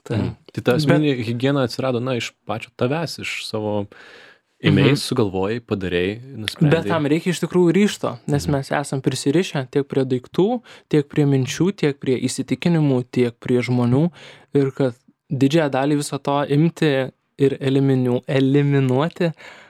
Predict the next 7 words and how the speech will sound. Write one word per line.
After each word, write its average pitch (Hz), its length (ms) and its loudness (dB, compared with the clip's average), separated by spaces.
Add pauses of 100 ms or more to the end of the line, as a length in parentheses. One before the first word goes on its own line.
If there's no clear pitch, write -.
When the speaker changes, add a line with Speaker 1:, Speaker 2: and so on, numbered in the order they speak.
(800)
Speaker 1:
tam 135 200 -2
reikia 135 280 0
daug 143 220 0
ryžto. 165 420 -2 (320)
Ir 131 160 2 (800)
eliminavimo 143 960 0
t-, - 200 -8